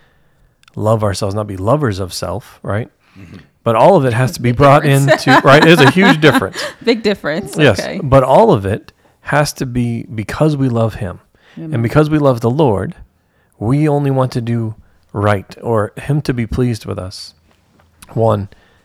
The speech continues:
Speaker 1: And then because of that, and because we love him, and we only want him to be pleased with us, we then in turn can demonstrate his love, that unconditional, or what's known as agape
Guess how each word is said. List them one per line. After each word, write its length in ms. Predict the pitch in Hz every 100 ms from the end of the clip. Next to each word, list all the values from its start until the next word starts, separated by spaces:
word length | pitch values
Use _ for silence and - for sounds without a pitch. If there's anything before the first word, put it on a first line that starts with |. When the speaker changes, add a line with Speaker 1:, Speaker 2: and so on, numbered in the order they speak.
| _ _ _ -
Speaker 1:
And 140 | 120
then 100 | 120
because 440 | 110 104 - 190 185
of 120 | 107
that, 260 | 95 87 - -
and 140 | 120
because 260 | 110 - 123
we 80 | 113
love 300 | 110 135 139
him, 140 | 101
and 80 | 101
we 60 | 104
only 220 | 123 147
want 180 | 127 113
him 100 | 110
to 60 | 95
be 120 | 98
pleased 300 | - 180 135
with 140 | 101
us, 260 | 104 98 - _ _ _ _ _ _ -
we 320 | 113 135 208
then 220 | 190 147
in 140 | 131 123
turn 300 | - 127 117
can 360 | - 113 113 - _ - 117
demonstrate 840 | 120 127 139 131 - 107 104 - _ _ _ _
his 400 | - - 165 165
love, 440 | 135 107 98 131 - _ -
that 200 | 107 _
unconditional, 1120 | 127 143 151 - 147 135 139 - 135 131 135 139 _ _ _ _ _ -
or 220 | 101 101
what's 280 | 107 104 -
known 160 | 113
as 80 | 104
agape 420 | 98 98 104 131